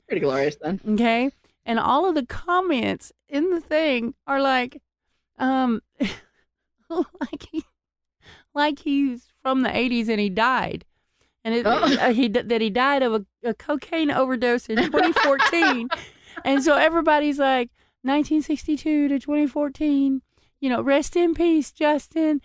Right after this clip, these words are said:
Speaker 2: And this, <laughs> I mean, all of the
Speaker 1: <laughs>
Speaker 2: comments, I thought it was so funny that everybody in the comments just, like, universally agreed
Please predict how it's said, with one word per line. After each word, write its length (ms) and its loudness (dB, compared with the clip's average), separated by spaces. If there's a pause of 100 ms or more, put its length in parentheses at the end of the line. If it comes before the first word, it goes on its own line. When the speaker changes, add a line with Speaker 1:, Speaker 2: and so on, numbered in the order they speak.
(240)
Speaker 2:
And 160 0
this, 160 2 (140)
<laughs> 60 0
I 320 4
mean, 160 2
all 280 4
of 60 0
the 100 0
Speaker 1:
<laughs> 160 -6
Speaker 2:
comments, 360 0
I 120 2
thought 200 2
it 40 0
was 160 0
so 220 0
funny 400 0
that 220 -2
everybody 640 2
in 120 2
the 120 0
comments 640 0
just, 260 -4
like, 260 -2
universally 580 0
agreed 580 0